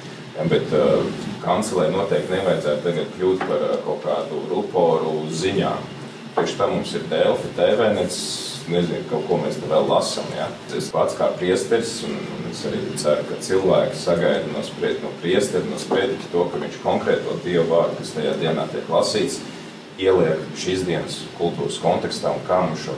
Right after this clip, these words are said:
Dievu vārdu saklausīt, sadzirdēt un arī realizēt savā ikdienā. Tas ir pilnīgi cita lieta. Jā, protams, man kā kristietim, kā pilsonim ir atbildība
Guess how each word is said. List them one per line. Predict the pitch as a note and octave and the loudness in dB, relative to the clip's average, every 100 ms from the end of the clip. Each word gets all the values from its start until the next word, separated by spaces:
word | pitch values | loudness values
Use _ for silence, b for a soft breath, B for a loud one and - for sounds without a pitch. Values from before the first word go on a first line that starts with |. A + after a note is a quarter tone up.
| - | -2
Dievu | E2+ D#2 | 0 2
vārdu | E2 D#2 D2 | 2 2 0
saklausīt, | - - F2 G#2+ G2+ - E2 | -2 0 2 2 2 0 -4
sadzirdēt | - F#2 - E2+ - E2+ - - - | 0 2 2 -2 -2 -4 -4 -10 -6
un | |
arī | E2 A#2 - | -2 0 2
realizēt | G2+ - - - - | 2 2 -2 -6 -6
savā | - - | -4 -2
ikdienā. | F#2+ - - - - | -2 -4 -6 -8 -6
Tas | - - | -2 2
ir | - - - - | 0 0 -6 -2
pilnīgi | G#2+ A#2+ F2 E2 | 0 2 0 -2
cita | - G2+ - | -4 -4 -2
lieta. | F#2 C#2+ - - | -2 -2 -4 0
Jā, | - - | 2 2
protams, | - A#2+ G2 | 2 2 2
man | G#2 G#2 | 0 2
kā | F2+ | 2
kristietim, | - G#2 G2 F#2 F2+ F2+ E2 | 2 0 2 2 2 -2 -2
kā | E2+ D#2 - B B B | 0 0 -2 B B B
pilsonim | - G2+ G2+ F2+ F2 | 0 2 4 2 2
ir | F2 A2+ | 2 4
atbildība | G2 G2+ F2+ E2+ E2 E2 D#2+ D#2+ | 2 2 2 2 2 0 0 0